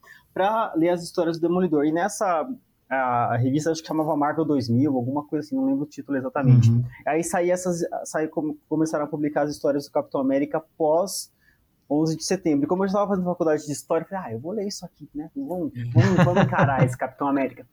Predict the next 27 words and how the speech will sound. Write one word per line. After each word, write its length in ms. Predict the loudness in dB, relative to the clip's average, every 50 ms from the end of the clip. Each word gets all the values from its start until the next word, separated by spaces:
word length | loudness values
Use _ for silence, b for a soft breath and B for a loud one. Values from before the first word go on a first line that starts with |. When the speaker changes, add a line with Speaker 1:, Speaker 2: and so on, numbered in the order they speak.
| B B B B -6
Speaker 1:
Aí 240 | -2 0 2 2 4
eu 120 | 4 2
li, 280 | 2 2 0 0 -2 -2
cara, 300 | -2 -2 -2 0 0 0
e 40 | 0
achei 320 | -2 -2 -6 -6 -6 -6
aquilo 300 | -4 -4 -2 0 0 2
legal 280 | 0 0 0 0 -2 -2
pra 100 | -2 -6
caramba, 640 | -8 -6 -4 -2 0 0 2 0 0 -2 -2 -4 -2
cara. 180 | -2 -4 -6
Falei, 160 | -8 -12 -20 -20 _ _
"Pô, 300 | -4 -2 -2 0 0 0
legal 460 | 0 0 -2 -2 -2 -2 0 0 0 0
essa 160 | 0 0 -2
história 320 | -4 -2 -2 0 0 0
do 120 | 0 -2 -4
Capitão 320 | -6 -6 -2 -2 0 0
América. 360 | 2 2 0 0 -2 -4 -8 -10 -14 B B B B B
Dá 160 | -4 -4 -2 -2
pra 120 | -4 -6
fazer 300 | -4 -4 -4 -4 -4 -4
uma 120 | -6 -4
pesquisa 380 | -4 -6 -6 -6 -6 -6 -6 -6
histórica 600 | -6 -8 -6 -2 0 2 2 2 0 -2 -2 -4
com 160 | -4 -4 -2 -2
isso." 300 | -2 -4 -6 -12 -20